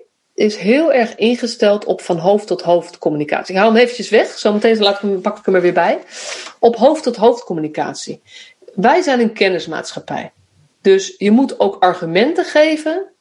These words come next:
om ergens, nou ja, een uitzondering te krijgen of iets geregeld te krijgen. Je moet het kunnen uitleggen. En dat is ook hoe ons hele schoolsysteem is opgebouwd. En zeker de opleidingen zijn heel erg, gaan heel erg over hoofdkennis.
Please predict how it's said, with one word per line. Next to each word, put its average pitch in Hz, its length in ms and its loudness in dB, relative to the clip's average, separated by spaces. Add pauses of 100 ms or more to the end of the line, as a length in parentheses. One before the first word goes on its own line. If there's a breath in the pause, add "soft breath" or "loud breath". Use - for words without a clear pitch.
om 220 320 0
ergens, 190 840 0
nou 160 140 -4
ja, 104 240 -6
een 202 140 0
uitzondering 170 500 -4
te - 60 -20
krijgen 160 260 0
of - 80 -18
iets 202 140 -8
geregeld 202 440 -2
te - 80 -20
krijgen. - 300 -6
Je 185 60 4
moet 220 100 4
het 220 100 -4
kunnen 185 280 -2
uitleggen. 143 600 -2 (380 loud breath)
En 220 100 0
dat - 120 4
is 254 140 -6
ook 247 160 2
hoe 294 120 -2
ons 254 140 -2
hele 220 200 2
schoolsysteem 233 640 0
is 214 80 -4
opgebouwd. 180 880 -4
En 214 180 2
zeker 277 640 0 (180)
de - 260 -2
opleidingen 135 640 -2 (140)
zijn 180 300 -2
heel 208 380 0
erg, 190 280 -2
gaan 196 160 -2
heel 202 160 2
erg 233 100 0
over 185 200 -6
hoofdkennis. - 1120 -4